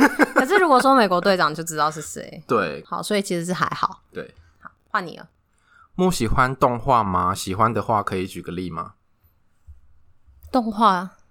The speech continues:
Speaker 1: 是卡通的那种动画吗？
Speaker 2: 对。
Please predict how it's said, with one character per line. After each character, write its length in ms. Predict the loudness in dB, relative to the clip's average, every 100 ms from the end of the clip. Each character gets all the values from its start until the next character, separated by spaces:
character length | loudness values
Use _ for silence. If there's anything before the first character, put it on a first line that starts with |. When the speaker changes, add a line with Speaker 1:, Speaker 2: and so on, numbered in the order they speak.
| -20
Speaker 1:
是 420 | -10 -4 -2 -4
卡 280 | -2 0 0
通 220 | 0 2
的 80 | 2
那 60 |
种 100 | 0
动 200 | -2 -4
画 120 | -4
吗？ 340 | -8 -8 -10 -12 _
Speaker 2:
对。 320 | -14 -14 -14